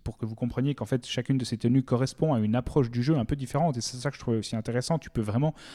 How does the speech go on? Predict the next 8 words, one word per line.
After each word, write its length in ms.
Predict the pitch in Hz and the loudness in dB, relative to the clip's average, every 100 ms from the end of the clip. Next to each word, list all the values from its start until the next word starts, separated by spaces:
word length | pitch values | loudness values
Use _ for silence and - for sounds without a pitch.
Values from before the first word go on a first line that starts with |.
| - | -10
varier 420 | 113 120 127 147 139 | 2 2 4 0 0
ton 200 | 127 123 | 0 0
approche 500 | 123 - 135 - - | -2 0 -2 -2 -8
et 80 | 110 | -8
renforcer 520 | - 143 143 - 160 | -4 -2 -2 -4 -6
cette 220 | 135 131 | -6 -8
approche 320 | 117 - 131 120 | -10 -2 -2 -2
grâce 320 | 120 117 | -2 -2